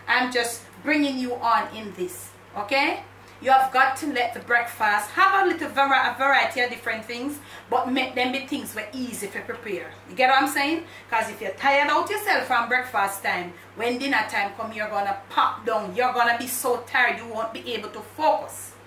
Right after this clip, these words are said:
okay? And following the, this,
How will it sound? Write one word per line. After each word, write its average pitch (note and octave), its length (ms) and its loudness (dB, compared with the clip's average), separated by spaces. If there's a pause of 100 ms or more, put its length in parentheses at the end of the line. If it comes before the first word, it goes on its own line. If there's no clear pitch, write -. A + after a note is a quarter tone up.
(260)
okay? C4+ 500 0 (520)
And D#4 320 6 (440)
following F#4+ 540 4
the, D4 200 0
this, - 400 -4